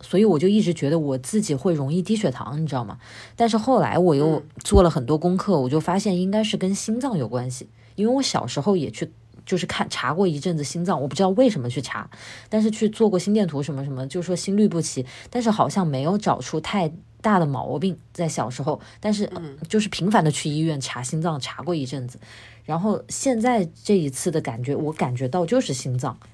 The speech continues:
Speaker 1: 然后后面的那些症状跟以前是一样的。不过这都是我民-，自己民间，你知道，瞎猜的，我还是得去医院查一查再说。
Speaker 2: 嗯。
Speaker 1: 嗯。
Speaker 2: 是，是。不过啊，我听你的这个，呃，就跟你，跟您仿佛在，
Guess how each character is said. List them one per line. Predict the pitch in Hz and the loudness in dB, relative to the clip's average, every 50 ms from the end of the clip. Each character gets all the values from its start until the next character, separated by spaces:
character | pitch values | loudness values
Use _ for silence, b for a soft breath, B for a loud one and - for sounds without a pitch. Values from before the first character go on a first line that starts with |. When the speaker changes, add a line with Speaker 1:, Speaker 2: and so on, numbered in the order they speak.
| b b b | b b b
Speaker 1:
然 | 147 156 | -2 -2
后 | 165 190 | 0 0
后 | 180 - 262 | 2 2 2
面 | 254 233 196 | 2 2 2
的 | 165 | 0
那 | 160 160 170 165 | 0 0 0 0
些 | 175 175 | -2 -2
症 | 170 - 202 180 | -2 -2 -2 -2
状 | 165 165 139 | -2 -2 -2
跟 | 135 170 180 | -2 -2 -2
以 | 165 135 | -2 -2
前 | 123 - - | -4 -6 -8
是 | 135 147 | -8 -6
一 | 165 135 | -6 -4
样 | 135 180 190 180 139 | -2 -2 -2 -2 -4
的。 | - - B B B B B B B | -8 -10 B B B B B B B
不 | B - | B 0
过 | - | 0
这 | 202 - 226 | 4 4 4
都 | 208 - - 175 185 | 4 4 4 4 4
是 | 175 185 | 6 4
我 | 151 139 131 | 4 4 2
民-， | 127 131 127 - - - | 2 0 -2 -4 -6 -6
自 | - 185 | -2 0
己 | 180 151 | 0 0
民 | 135 135 123 123 127 143 | 0 -2 -4 -4 -4 -2
间， | 135 175 160 160 156 | -2 -2 0 0 -2
你 | 135 | -2
知 | 131 | -4
道， | 143 131 | -4 -4
瞎 | 127 - 165 151 | -6 -6 -6 -6
猜 | 143 - - 147 | -6 -6 -6 -6
的， | 147 151 | -4 -4
我 | 139 127 | -4 -4
还 | 127 | -4
是 | 147 156 | -4 -4
得 | - 139 131 | -4 -6 -6
去 | - - 147 | -8 -8 -6
医 | 156 | -2
院 | 170 185 185 165 | 0 2 2 2
查 | - - - - | 0 0 0 2
一 | 147 | 2
查 | 151 - 131 - 160 | 2 2 0 -4 -4
再 | 147 - 147 | -2 0 0
说。 | 135 175 160 127 113 - - | 0 2 0 -2 -4 -6 -4
Speaker 2:
嗯。 | - 147 139 127 123 | -2 0 0 0 0
Speaker 1:
嗯。 | 127 - - - - - - | -4 -6 -12 -20 -20 -16 -8
Speaker 2:
是， | - - - 170 165 147 139 151 160 165 - | -6 -4 -4 -4 -4 -6 -8 -10 -16 -16 -10
是。 | - - - - 156 151 143 139 - - B B B B B B B | -6 -6 -4 -4 -4 -6 -8 -12 -16 -20 B B B B B B B
不 | - 190 | -8 -6
过 | 196 - 269 302 302 247 | -4 -2 2 2 2 2
啊， | 196 151 117 107 104 - - | 2 0 -2 -4 -6 -6 -8
我 | 143 147 156 | -8 -8 -8
听 | 156 - - 226 226 226 | -8 -6 -6 -6 -6 -6
你 | 214 175 - | -6 -8 -8
的 | - 147 156 | -8 -8 -8
这 | - 175 170 | -8 -8 -10
个， | 165 139 135 135 131 120 113 - - - - | -8 -8 -8 -6 -6 -8 -8 -12 -14 -14 -12
呃， | - 190 | -10 -10
就 | 170 - 214 202 | -4 0 -2 0
跟 | 202 - - 240 247 247 247 247 | 0 0 -2 -2 0 -2 -6 -8
你， | 226 190 - - - | -8 -10 -12 -12 -12
跟 | - 262 269 269 285 285 | -6 -6 -4 -4 -4 -4
您 | 254 208 190 185 185 196 220 240 254 247 B B B B B B | -4 -4 -4 -6 -6 -8 -10 -10 -10 -12 B B B B B B
仿 | B - - 175 156 151 165 | B 0 0 0 0 0 -4
佛 | - - 185 196 | -6 -4 -4 -2
在， | 196 - 226 233 214 190 170 165 | 0 0 0 0 0 -2 -4 -8